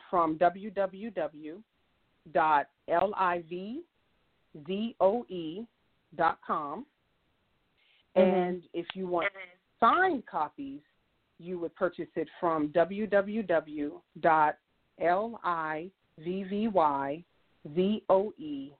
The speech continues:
Speaker 1: dot com. Um, you can follow us, uh, on Facebook,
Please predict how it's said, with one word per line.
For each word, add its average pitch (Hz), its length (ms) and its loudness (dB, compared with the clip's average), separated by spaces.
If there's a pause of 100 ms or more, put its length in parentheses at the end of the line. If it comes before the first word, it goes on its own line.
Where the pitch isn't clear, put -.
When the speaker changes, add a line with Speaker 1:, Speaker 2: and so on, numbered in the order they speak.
Speaker 1:
dot 151 300 0
com. 139 320 -8 (1000)
Um, 160 540 -4 (380)
you 196 240 -2 (240)
can 165 260 2 (100)
follow 185 360 4
us, 175 100 -4 (240)
uh, 165 320 -8
on 151 180 -10 (120)
Facebook, 226 480 -6